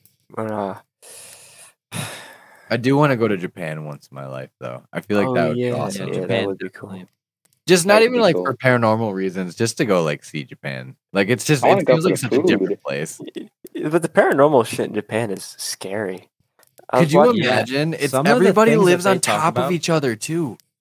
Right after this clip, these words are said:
Speaker 3: Oh, should
Speaker 1: Oh,
Speaker 3: we tell
Speaker 1: yeah.
Speaker 3: them about
Speaker 2: Oh,
Speaker 3: the
Speaker 2: the Agikahara Forest would be a fucking crazy one to go
Speaker 3: that,
Speaker 2: do.
Speaker 3: or the, the Japanese lore of that demon thing
Speaker 2: Oh,
Speaker 3: that, like,
Speaker 2: yeah.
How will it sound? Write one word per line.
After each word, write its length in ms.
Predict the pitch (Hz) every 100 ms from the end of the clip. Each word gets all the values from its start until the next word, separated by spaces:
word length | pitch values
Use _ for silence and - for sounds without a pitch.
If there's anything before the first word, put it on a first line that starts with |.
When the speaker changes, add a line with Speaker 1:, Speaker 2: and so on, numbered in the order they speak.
| _ _ -
Speaker 3:
Oh, 260 | 131 135 123
should 80 | 120
Speaker 1:
Oh, 60 |
Speaker 3:
we 80 | 104
tell 80 | 98
Speaker 1:
yeah. 100 | 151 165
Speaker 3:
them 40 |
about 80 | 156 -
Speaker 2:
Oh, 280 | 214 233
Speaker 3:
the 160 | 202 214
Speaker 2:
the 60 | -
Agikahara 840 | 160 156 160 151 135 127 139 131
Forest 520 | - 113 110 131 143
would 100 | 127
be 120 | 101 92
a 40 | _ -
fucking 240 | 92 - _
crazy 560 | - - 127 117 107 104
one 220 | 92 90
to 80 | -
go 60 |
Speaker 3:
that, 200 | 101 82
Speaker 2:
do. 260 | 82 80 78
Speaker 3:
or 320 | 127 151 151 - -
the, 360 | 127 123 107 107
the 80 | 123
Japanese 560 | 127 123 131 131 123
lore 260 | 107 110 113
of 120 | 113 -
that 200 | 104 - _ _
demon 380 | 113 110 117 123
thing 320 | 110 135 139
Speaker 2:
Oh, 220 | 143 175 -
Speaker 3:
that, 100 | 139
like, 220 | 117 110
Speaker 2:
yeah. 560 | 180 185 175 135 92